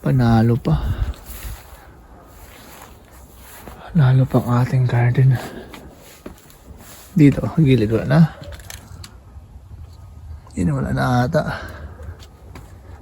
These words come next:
Ngayon naman, gagawin natin yung ating, ano, dilaw na yung dahon, no? Ang ganda ng tingnan ng kulay.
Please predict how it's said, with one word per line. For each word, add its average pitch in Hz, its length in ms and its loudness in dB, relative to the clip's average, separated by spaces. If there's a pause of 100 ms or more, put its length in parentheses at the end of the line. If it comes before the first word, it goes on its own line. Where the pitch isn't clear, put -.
(1040)
Ngayon 139 320 4
naman, 139 400 8 (1400)
gagawin 143 560 8
natin 135 460 6
yung 160 240 6
ating, 139 500 0
ano, 127 240 4 (1300)
dilaw 135 340 8
na 135 140 8
yung 143 260 6
dahon, 135 400 6
no? 160 140 4 (1500)
Ang 151 160 4
ganda 139 240 8
ng 143 140 4
tingnan 147 320 6
ng 139 100 4
kulay. 139 560 4